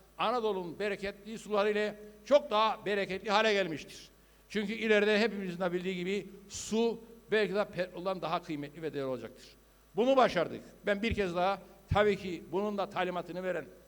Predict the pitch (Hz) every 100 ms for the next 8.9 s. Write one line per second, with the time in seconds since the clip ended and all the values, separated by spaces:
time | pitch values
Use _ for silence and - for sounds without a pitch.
0 | - - 180 226 220 185 180 175 208 240
1 | - - - - - 202 202 185 175 175
2 | 180 190 180 175 175 160 156 165 170 170
3 | - - 254 - 185 160 196 185 156 143
4 | 127 120 104 - 95 - _ _ - 262
5 | 262 233 233 185 160 135 117 98 87 -
6 | - _ - - 247 233 254 262 - -
7 | - - 277 285 226 196 208 202 202 196
8 | 190 214 214 - - 160 196 254